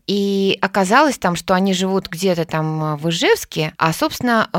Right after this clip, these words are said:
мы им переводили на русский жестовый язык, вот, ну, в Москве, то есть это специалисты из Москвы. И оказалось, что диалект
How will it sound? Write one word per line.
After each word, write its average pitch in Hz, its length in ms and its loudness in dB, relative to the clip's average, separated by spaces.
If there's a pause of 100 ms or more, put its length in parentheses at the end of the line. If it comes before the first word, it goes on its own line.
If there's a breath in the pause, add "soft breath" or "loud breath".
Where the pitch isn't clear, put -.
мы 226 260 2
им 226 100 0
переводили 196 680 0
на 180 460 0
русский 196 320 -4
жестовый 190 400 -4
язык, 269 360 0
вот, 226 160 -4
ну, 262 140 -2
в 196 60 -2
Москве, 196 400 -2
то - 80 -14
есть - 100 -12
это - 140 -14
специалисты 202 580 -4
из 190 100 -4
Москвы. 180 560 -4
И - 40 -12
оказалось, 220 340 0
что 202 640 0
диалект 185 760 0